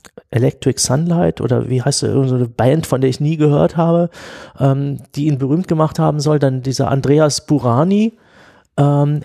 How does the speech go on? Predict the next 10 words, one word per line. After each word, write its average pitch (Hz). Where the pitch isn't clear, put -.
aber 185
die, 147
wirklich 143
der 135
emotionale 135
Mittelpunkt 151
ist 147
momentan 131
Yvonne 131
Katterfeld. 123